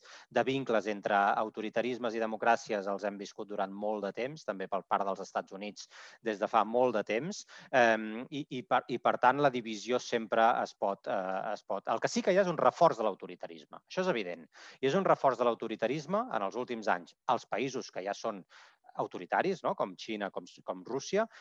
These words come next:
però també una degradació de la qualitat democràtica a les democràcies consolidades i una regressió del nombre de països que viren cap a la democràcia. Tot això sí que és un element clar de la, de l'escena internacional i to-, i els rànquings ens ho,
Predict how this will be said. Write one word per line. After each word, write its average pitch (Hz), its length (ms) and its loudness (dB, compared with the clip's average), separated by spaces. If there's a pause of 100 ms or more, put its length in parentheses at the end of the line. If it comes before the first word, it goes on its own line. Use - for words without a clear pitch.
(140)
però 127 160 2
també 110 320 2
una 175 180 4
degradació 107 720 2
de 151 120 6
la 110 100 0
qualitat 98 360 -2
democràtica 120 840 2 (460)
a 120 80 6
les 92 160 0
democràcies 98 560 -2
consolidades 123 840 2 (260)
i 127 80 -4
una 131 240 4
regressió 127 560 4
del 110 240 4
nombre 151 320 2
de 151 160 4
països 180 480 -4
que 120 160 4
viren 160 420 0
cap 117 220 0
a 107 60 2
la 101 100 0
democràcia. 92 600 -8 (260)
Tot 170 160 -2
això - 240 0
sí 139 160 -8
que 113 80 -4
és 95 80 -10
un 104 80 -8
element 95 380 -2 (340)
clar 113 220 8
de 117 100 6
la, 101 160 4
de 107 160 -2
l'escena 110 320 -4
internacional 113 460 -2
i - 80 -8
to-, 123 100 -4
i 104 160 -8
els 92 140 -4
rànquings 117 420 -2
ens 95 100 -12
ho, 92 140 -10